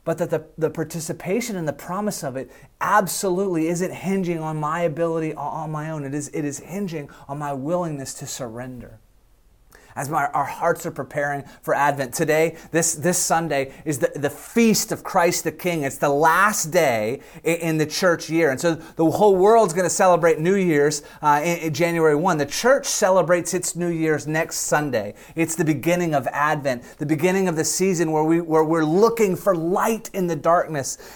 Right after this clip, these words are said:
And I love what Fleming Rut-, Rutledge says. This was a reminder to me yesterday. The church can't survive on sentiment or, or nostalgia.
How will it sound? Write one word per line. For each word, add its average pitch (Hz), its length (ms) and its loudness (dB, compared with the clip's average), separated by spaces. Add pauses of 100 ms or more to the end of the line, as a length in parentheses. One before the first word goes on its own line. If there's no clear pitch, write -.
And 160 100 2
I 165 60 6
love 196 220 6
what 208 140 2
Fleming 180 400 0
Rut-, 156 340 2
Rutledge 156 420 0
says. 139 260 -2
This 160 140 -6
was 151 120 -6
a 151 80 -6
reminder 151 460 -4
to 151 60 -6
me 147 140 -6
yesterday. 139 600 -2 (260)
The 180 120 2
church - 580 4
can't 226 320 0
survive 196 600 4
on 196 160 2
sentiment 220 720 -2 (200)
or, 220 280 8
or 220 400 6
nostalgia. 214 880 2